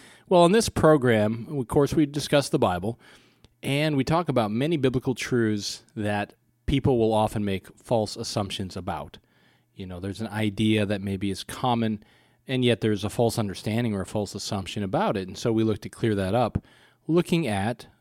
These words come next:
the Bible and looking at God's words. And one of the things that people are very familiar with and yet have major misunderstandings about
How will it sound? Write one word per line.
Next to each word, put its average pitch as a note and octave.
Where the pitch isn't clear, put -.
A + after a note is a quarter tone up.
the C3
Bible G2
and G2+
looking G#2+
at G#2+
God's F2
words. C#3
And A#2
one E3
of F3+
the A#2+
things G#2+
that F#2+
people D#3
are A2+
very A2+
familiar B2
with F2
and G2
yet G2+
have G2
major G2+
misunderstandings G#2+
about D2+